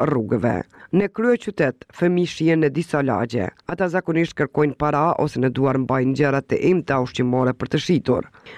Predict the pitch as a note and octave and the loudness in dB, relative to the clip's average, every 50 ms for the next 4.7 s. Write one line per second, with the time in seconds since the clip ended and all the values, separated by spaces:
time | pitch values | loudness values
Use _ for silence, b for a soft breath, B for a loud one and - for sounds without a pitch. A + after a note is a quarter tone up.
0 | B B G3 A3 A#3+ B3+ C#4 C4+ B3 - - G#3+ G3+ - - A3+ G3+ F#3+ - F#3 | B B 0 0 2 0 -2 -2 -2 0 0 -2 -2 -2 -2 0 0 0 0 0
1 | E3+ D#3+ F3+ F3+ F3 E3+ E3+ - - D#3+ D3 - - - D#3+ D3+ D3+ - - - | -2 0 2 2 2 2 0 0 -2 -4 -4 -4 -4 -2 0 0 0 0 0 0
2 | G#3+ G3+ D#3+ B2+ C3 B2 A2+ A#2+ B2 B2+ B2 - - C3+ C3+ C3+ C3+ C3+ C3+ - | 0 0 0 0 -2 -4 -2 -2 -2 -2 -4 -2 -2 -2 0 2 0 0 -2 -2
3 | - - D#3 D3+ D3 C#3 D3 - - D#3+ - C#3+ - - D3+ C#3+ - - D3+ D#3 | -2 0 0 2 2 0 -2 -2 -2 -6 -6 -6 -6 -4 -4 -4 -4 -4 -2 0
4 | D3+ C#3+ C3+ A#2+ C3 - - D3 C#3+ D3 E3+ F#3+ F#3 | 0 0 -2 -4 -10 -6 -2 -2 0 0 0 -2 -4